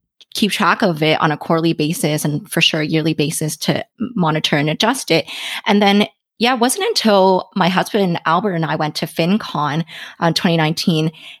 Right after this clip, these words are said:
and when we saw the Playing with Fire, uh, movie, that's when it really opened up our eyes to this whole fire community,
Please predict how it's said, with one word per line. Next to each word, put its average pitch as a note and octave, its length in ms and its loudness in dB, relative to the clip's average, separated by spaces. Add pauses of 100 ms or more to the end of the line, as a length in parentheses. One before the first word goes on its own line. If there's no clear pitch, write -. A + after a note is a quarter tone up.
(140)
and E3 480 2
when F3+ 160 4
we F3 140 2
saw F#3 480 2
the D#3+ 500 0
Playing D#3+ 280 0
with D#3+ 120 -2
Fire, G3 480 0 (380)
uh, D3+ 200 0
movie, E3+ 760 2 (480)
that's F3+ 360 0
when G#3 140 2
it - 100 -4
really E3+ 520 2 (100)
opened D#3+ 320 0
up D3 220 2
our E3 200 2
eyes D3+ 480 2
to D3+ 420 0
this D3+ 160 -2
whole D3 200 -2
fire D#3 380 0
community, E3 680 0